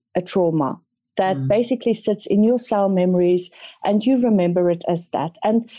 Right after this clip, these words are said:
Speaker 1: the more those things happen, the more resistance you build up, or the more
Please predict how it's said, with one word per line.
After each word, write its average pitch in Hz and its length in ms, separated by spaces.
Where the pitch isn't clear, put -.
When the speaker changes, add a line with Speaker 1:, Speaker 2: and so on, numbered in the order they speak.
Speaker 1:
the 247 100
more 277 560
those 220 380
things 208 360
happen, 214 840
the 220 60
more 254 400
resistance 214 1040
you 220 100
build 180 380
up, 175 180
or 208 200
the 220 100
more 240 600